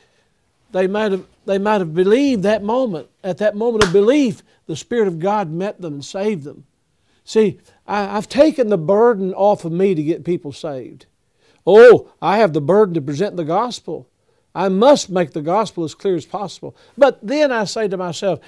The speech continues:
even that, I, I can only make it so clear. It's the Holy Spirit who must really make it clear. Because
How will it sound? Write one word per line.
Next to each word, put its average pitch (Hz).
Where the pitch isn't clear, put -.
even 262
that, 196
I, 214
I 233
can 214
only 220
make 196
it 170
so 185
clear. 196
It's 180
the 160
Holy 208
Spirit 240
who 214
must 175
really 190
make 185
it 190
clear. 160
Because 214